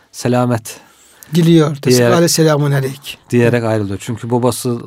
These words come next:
Speaker 1: çok katı konuşuyor, bağırıyor, çağırıyor, kovuyor, "Uzaklaş." diyor, hatta ölümle tehdit ediyor.
Speaker 2: "Le arcumenneke", yani
Speaker 1: Ha.
Speaker 2: seni taşlayarak öldürürüm.
Speaker 1: Taşlayarak öldürmek, en kötü öldürmeyle.
Speaker 2: Rejim.
Speaker 1: Evet, e, tehdit ediyor. Ona rağmen İbrahim Aleyhisselam,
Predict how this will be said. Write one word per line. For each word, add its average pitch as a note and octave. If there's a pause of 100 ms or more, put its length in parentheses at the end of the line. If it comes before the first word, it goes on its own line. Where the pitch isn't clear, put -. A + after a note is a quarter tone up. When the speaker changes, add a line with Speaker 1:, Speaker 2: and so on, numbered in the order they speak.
(240)
Speaker 1:
çok C#3
katı -
konuşuyor, A2+ (140)
bağırıyor, A#2+
çağırıyor, A2+ (600)
kovuyor, B2 (120)
"Uzaklaş." A#2
diyor, G#2+
hatta G#2+
ölümle A2+
tehdit G#2
ediyor. B2 (180)
Speaker 2:
"Le E3+
arcumenneke", D3+
yani E3+
Speaker 1:
Ha. B2
Speaker 2:
seni E3+
taşlayarak E3
öldürürüm. C#3
Speaker 1:
Taşlayarak C3
öldürmek, A2+
en C#3
kötü C3
öldürmeyle. A#2 (180)
Speaker 2:
Rejim. F#3 (420)
Speaker 1:
Evet, B2 (200)
e, A2+ (140)
tehdit C3
ediyor. D3
Ona D#3
rağmen C#3+
İbrahim C#3
Aleyhisselam, C3+